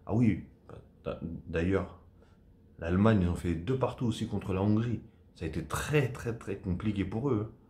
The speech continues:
Waouh ! Alors, je sais pas comment ça s'est passé, ce match-là, mais, mais franchement, je tenais quand même à féliciter, bien sûr, les Hongrois, hein, qui, du coup, ils...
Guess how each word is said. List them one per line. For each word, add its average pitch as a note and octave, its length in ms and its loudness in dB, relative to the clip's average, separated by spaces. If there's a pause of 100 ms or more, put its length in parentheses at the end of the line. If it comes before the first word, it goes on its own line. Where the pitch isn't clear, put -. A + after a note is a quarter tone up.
(180)
Waouh ! - 360 -6 (1080)
Alors, D#2+ 180 -8
je - 80 -4
sais F#2 100 -2
pas G#2+ 80 -2
comment F2 260 0
ça F2 100 -6
s'est D2+ 180 -4
passé, G2 240 -2
ce B2 140 -4
match-là, C#3+ 420 -2
mais, E2+ 300 -2 (760)
mais E2 140 -4
franchement, G#2 520 -6 (320)
je - 120 -14
tenais F#2+ 240 2
quand G2+ 140 4
même G2+ 320 4
à - 100 -10
féliciter, A#2 800 0
bien F2+ 220 -2
sûr, G2 240 -6 (800)
les G#2 180 0
Hongrois, G#2+ 640 4 (520)
hein, E2+ 180 -6 (300)
qui, F2 260 -6
du F2+ 200 -6
coup, A2 240 2
ils... E2 320 0